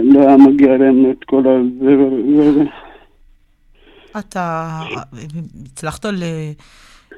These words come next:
Speaker 1: אני,
Speaker 2: אה,
Speaker 1: אני
Speaker 2: לזהות אותם באיזושהי תמונה, מהתמונות? אתה חושש שלקחו אותם? שהם, הם בני ערובה?
Speaker 1: אני, אני חושש, אני חושש שלא, אני רוצה להאמין שלא, אבל, אה, אני רוצה להאמין שהם במקום בטוח.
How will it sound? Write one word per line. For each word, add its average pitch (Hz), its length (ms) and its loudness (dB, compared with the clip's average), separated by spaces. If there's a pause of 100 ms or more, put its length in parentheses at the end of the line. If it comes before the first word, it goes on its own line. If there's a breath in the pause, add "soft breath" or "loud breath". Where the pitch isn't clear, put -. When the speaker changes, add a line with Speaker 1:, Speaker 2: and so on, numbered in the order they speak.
(160)
Speaker 1:
אני, - 200 -6
Speaker 2:
אה, 143 60 -6
Speaker 1:
אני 156 280 6
Speaker 2:
לזהות 185 540 -2
אותם 240 280 -4
באיזושהי 170 440 -6
תמונה, 175 540 -4
מהתמונות? 180 600 -6
אתה - 140 -12
חושש - 540 -8
שלקחו 240 480 -8
אותם? 392 320 -8 (100)
שהם, 175 440 -14
הם 175 200 -10
בני 175 140 -8
ערובה? 190 340 -10 (1200)
Speaker 1:
אני, 285 280 2 (440)
אני 143 360 6
חושש, 165 460 4
אני 160 180 6
חושש 160 480 -2
שלא, 151 680 6
אני 143 380 8
רוצה 139 540 2
להאמין 160 340 8
שלא, 143 380 4
אבל, 135 320 2
אה, 131 200 -2
אני 135 100 0
רוצה 139 440 0
להאמין 147 280 6
שהם 143 200 4
במקום 131 440 2
בטוח. 127 300 -12